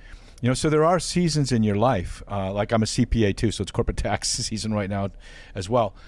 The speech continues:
But, um, there's seasons in your life, but part of it is you gotta make a decision, that, like you said, what are you gonna kill <laughs> off? What aren't you gonna do?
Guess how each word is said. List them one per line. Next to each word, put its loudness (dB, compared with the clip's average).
But, 0
um, 2
there's 0
seasons 0
in 4
your 6
life, 2
but -4
part 4
of 0
it 0
is 0
you -2
gotta 4
make 2
a 2
decision, 0
that, -4
like 0
you 0
said, 0
what 4
are 4
you 2
gonna 2
kill -2
<laughs> 0
off? -6
What 4
aren't 2
you 0
gonna 2
do? 2